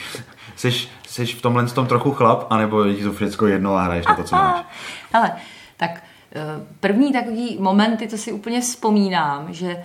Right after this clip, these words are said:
Speaker 2: jsem nevěděla, „Je, tady je nějaký drát a kam to mám píchnout?“
Speaker 1: <laughs>
Speaker 2: Jako,
Speaker 1: Jasně.
Speaker 2: <laughs> je, a teď, a teď jsem byla úplně zmatená. A když jsem měla jenom jednu kytaru, tak to šlo. Pak jsem vlastně začala používat i mandolínu.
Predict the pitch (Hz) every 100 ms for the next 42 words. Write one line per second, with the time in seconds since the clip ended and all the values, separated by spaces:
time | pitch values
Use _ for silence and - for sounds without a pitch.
0 | - - 196 190 180 180 165 165 170 175
1 | 170 170 165 165 180 165 180 170 160 175
2 | 170 170 170 175 175 190 190 196 - -
3 | 175 123 151 - - 262 311 370 381 349
4 | 277 226 220 - 190 190 131 175 190 202
5 | 247 240 208 208 262 214 220 220 214 147
6 | 131 - 156 170 - 240 247 240 233 233
7 | 214 220 220 214 190 180 180 180 208 -
8 | 165 - - - - - - 190 - 208
9 | 202 208 202 208 208 196 190 202 185 185
10 | 185 196 190 175 165 143 139 135 127